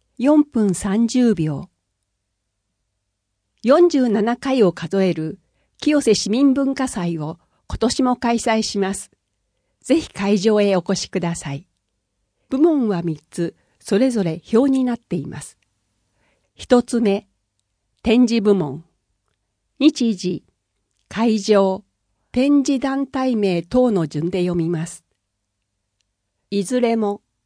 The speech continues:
十一月三日土曜日、午前十時から午後五時まで。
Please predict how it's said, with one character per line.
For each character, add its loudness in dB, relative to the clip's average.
十 2
一 -2
月 -2
三 0
日 -8
土 2
曜 6
日、 -6
午 2
前 2
十 0
時 -4
か -6
ら -6
午 4
後 2
五 0
時 -4
ま -10
で。 -16